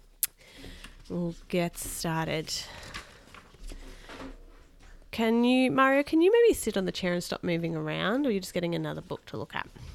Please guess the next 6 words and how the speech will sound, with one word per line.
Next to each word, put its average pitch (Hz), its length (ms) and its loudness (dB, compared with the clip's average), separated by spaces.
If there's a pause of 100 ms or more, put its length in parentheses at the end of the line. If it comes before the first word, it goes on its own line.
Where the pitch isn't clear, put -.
Okay. - 180 -6 (920)
Congratulations, 254 1120 6
today 175 520 6
is 294 260 4
your 320 140 8
day. 202 420 6